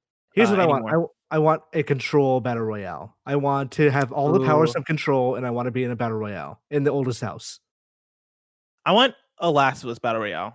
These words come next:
Speaker 2: I think I might have mentioned this on the Sancho West episode from last month. Um, but I think a, I think a, a Last of Us battle royale where it is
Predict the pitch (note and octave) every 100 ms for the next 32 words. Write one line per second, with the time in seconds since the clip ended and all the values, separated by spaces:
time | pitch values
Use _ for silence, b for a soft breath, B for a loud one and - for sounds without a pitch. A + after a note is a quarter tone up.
0 | _ D3 E3+ A#3 A3+ F3+ F3 D3+ D3 D3+
1 | C#3+ - A#2 B2+ C3 B2 C3+ C3 B2+ B2
2 | B2 C3+ - C#3 C3+ C3 B2 B2+ B2 C3
3 | b b b B2+ B2 A#2 A2 A2 A#2+ _
4 | _ D3+ D#3 F#3 D3+ - D#3 F#3 F3 D#3+
5 | D3 C#3+ D3 C#3 C3 A2 D3 D#3+ F#3 E3+
6 | E3 E3 E3 D#3+ D3 C3+ C3+ C3+ C3